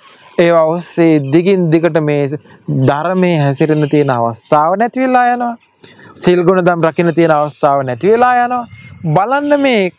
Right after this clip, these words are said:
රාගයකට පෙළඹිච්ච වී, චරිතයට අත්වන ඉරණම, ආදරයකට වහල් වෙන, ආදරයේ නාමයෙන් රාගයට පෙළඹෙන ජීවිතයට, මෛත්‍රියක්,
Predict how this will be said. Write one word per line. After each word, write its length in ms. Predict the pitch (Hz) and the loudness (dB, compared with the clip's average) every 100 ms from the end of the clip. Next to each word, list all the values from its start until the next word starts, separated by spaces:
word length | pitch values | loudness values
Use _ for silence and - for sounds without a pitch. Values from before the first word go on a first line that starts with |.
| _ _ 160 139 | _ _ -2 0
රාගයකට 640 | 151 196 220 254 240 220 220 | 2 0 0 -2 -2 -4 -2
පෙළඹිච්ච 480 | 247 277 220 156 - 123 | 0 0 0 -2 -4 -6
වී, 160 | 113 110 110 - - - - - - | -6 -6 -12 -20 -20 -20 -20 -20 -6
චරිතයට 500 | 180 165 226 254 240 214 151 | -4 -2 -2 -2 0 0 0
අත්වන 400 | 160 _ - 262 240 | -2 _ -2 0 2
ඉරණම, 460 | 247 285 160 117 107 104 - - - - | 2 0 -2 -6 -8 -14 -18 -20 -20 -4
ආදරයකට 720 | 151 165 208 202 226 226 208 202 165 | -2 0 0 0 2 2 2 0 2
වහල් 340 | 156 190 254 220 | 2 2 0 0
වෙන, 220 | 147 117 113 - - _ - | -4 -6 -16 -20 -20 _ -4
ආදරයේ 680 | 143 170 190 208 220 220 196 | -2 0 0 2 2 2 2
නාමයෙන් 560 | 170 190 214 226 220 175 | 0 0 -2 -2 -4 0
රාගයට 520 | 156 165 214 240 208 190 | 2 0 -2 -4 -4 -4
පෙළඹෙන 480 | - 254 302 190 127 123 135 - - - 165 143 | 0 2 2 0 -4 -8 -12 -16 -20 -10 -4 2
ජීවිතයට, 540 | 185 208 147 131 117 117 | 2 2 0 -2 -2 -2
මෛත්‍රියක්, 720 | 123 151 180 160 180 185 180 | -2 0 0 -2 0 2 0